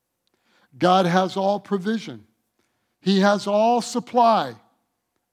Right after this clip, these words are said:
and all the benefits. So who, who does he give them to? Jesus told us in Matthew sixteen,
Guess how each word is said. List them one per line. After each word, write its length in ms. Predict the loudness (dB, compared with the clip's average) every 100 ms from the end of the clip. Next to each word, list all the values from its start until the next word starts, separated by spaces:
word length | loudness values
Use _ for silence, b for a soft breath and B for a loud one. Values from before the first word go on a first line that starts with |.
| -12
and 200 | -8 -4
all 160 | -4
the 100 | -6
benefits. 880 | -8 -10 -10 -16 -20 _ -20 -20 _ _ _ _ _ _ _ _ _ _ _ _ _ _ _ _ _ _ _ _ -18
So 140 | -12
who, 160 | -6 -6
who 400 | -8 -6 -2 0
does 200 | -2 -2
he 100 | -2
give 220 | -4 -4
them 180 | -8 -8
to? 320 | -10 -10 -12 _ _ _ _ _ _ _ _ _ _ _ _ _ _
Jesus 400 | -6 -6 -6 -12
told 300 | -8 -8 -8
us 180 | -12 -12
in 140 | -10
Matthew 340 | -10 -12 -14
sixteen, 600 | -14 -12 -12 -12 -14 -14